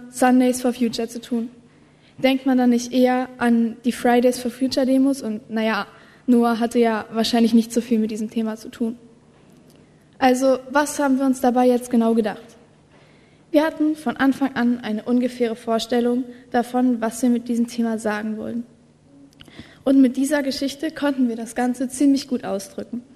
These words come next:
und vergleichen. Vor allem, weil dieses Thema uns alle betrifft. Ich denke mal, dass jeder von Ihnen schon mal über das Thema Klimawandel nachgedacht hat.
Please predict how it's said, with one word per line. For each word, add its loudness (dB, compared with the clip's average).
und 2
vergleichen. -4
Vor -4
allem, 2
weil 0
dieses -4
Thema 4
uns 0
alle 0
betrifft. -10
Ich -4
denke 2
mal, 2
dass -4
jeder 2
von -8
Ihnen 2
schon -2
mal -2
über 0
das -8
Thema 0
Klimawandel 2
nachgedacht -6
hat. -16